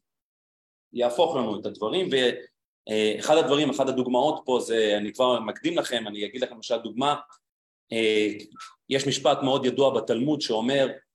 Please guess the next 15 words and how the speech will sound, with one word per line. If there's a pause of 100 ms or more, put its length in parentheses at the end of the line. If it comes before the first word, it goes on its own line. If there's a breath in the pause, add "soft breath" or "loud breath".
(240)
אה,
"קשים
גרים
לישראל
כספחת". (1160)
אוקיי? (340)
אז
אני
מניח
שכל
מי
שלמד
את
הטקסט
הזה,